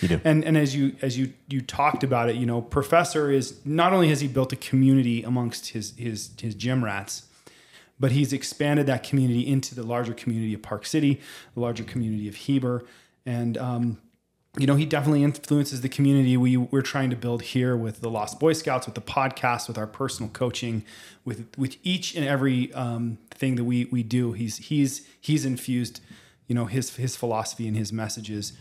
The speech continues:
Speaker 2: uh, in that. And I think that's, that is our call as men, is to,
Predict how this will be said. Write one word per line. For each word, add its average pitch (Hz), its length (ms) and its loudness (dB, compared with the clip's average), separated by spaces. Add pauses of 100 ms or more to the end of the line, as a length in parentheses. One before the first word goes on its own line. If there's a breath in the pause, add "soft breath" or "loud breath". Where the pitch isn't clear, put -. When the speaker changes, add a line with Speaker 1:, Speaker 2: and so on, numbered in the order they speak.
(420 loud breath)
Speaker 2:
uh, 110 240 -4
in 113 140 0
that. 107 180 -6
And 131 120 -2
I 131 60 0
think 135 200 -2
that's, 135 300 0
that 135 420 2
is 131 180 4
our 120 160 -2
call 120 500 0
as 107 180 -8
men, 113 300 -2
is 101 140 -6
to, 123 140 -4